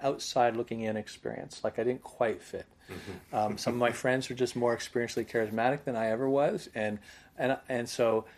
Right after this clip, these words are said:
Speaker 1: <clears throat> you know, they'd say, "Can you just sense the Holy Spirit?" And I'd think, "Well, I, th-, I think that the, the air conditioning kicked in, and I appreciate that."
Speaker 2: <laughs>
Speaker 1: And, and we went on a missions trip, and we got off the plane one time, and one of my friends said, "Oh, I can sense the spiritual oppression here."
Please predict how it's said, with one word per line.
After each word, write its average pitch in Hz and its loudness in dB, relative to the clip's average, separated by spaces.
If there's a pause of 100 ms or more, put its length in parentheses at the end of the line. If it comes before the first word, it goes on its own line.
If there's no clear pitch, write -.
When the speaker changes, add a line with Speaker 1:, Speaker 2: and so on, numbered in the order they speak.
(120)
Speaker 1:
<clears throat> - -18
you 180 4
know, 147 6
they'd 139 6
say, 139 4
"Can 131 -2
you 127 2
just - 0
sense - -2
the 120 0
Holy 120 2
Spirit?" - -2
And 110 -4
I'd 110 -4
think, 113 -6
"Well, 151 -6
I, 143 -2
th-, - -8
I - -12
think 156 0
that 143 0
the, 127 -6 (320)
the 131 2
air 139 4
conditioning 117 -2
kicked - -2
in, 147 0
and 107 0
I 107 2
appreciate 120 6
that." - 0 (260)
Speaker 2:
<laughs> - 4
Speaker 1:
And, 143 6
and 139 4
we 156 8
went 156 10
on 139 8
a 143 4
missions 170 8
trip, 131 6
and 123 2
we 127 4
got 131 10
off 131 8
the 120 4
plane 143 4
one 131 2
time, 131 2
and 120 2
one 123 2
of 120 -2
my 120 2
friends 123 -2
said, 117 0
"Oh, 135 4
I 123 6
can 120 -4
sense 123 -2
the 113 -6
spiritual 117 -2
oppression 104 -4
here." - -12